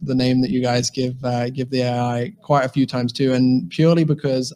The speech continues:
I have been, like, mind blown by the quality of the product and what comes out. Like, being a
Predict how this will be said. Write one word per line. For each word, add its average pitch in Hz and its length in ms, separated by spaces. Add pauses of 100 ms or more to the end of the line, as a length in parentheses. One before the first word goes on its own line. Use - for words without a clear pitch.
I 123 220
have 123 360
been, 120 260
like, 113 360 (340)
mind 131 480
blown 117 480
by 117 320
the 113 200
quality 120 600
of 113 260
the 110 80
product 113 500
and 117 100
what - 160
comes 113 280
out. 120 200
Like, 120 200
being 127 340
a 113 240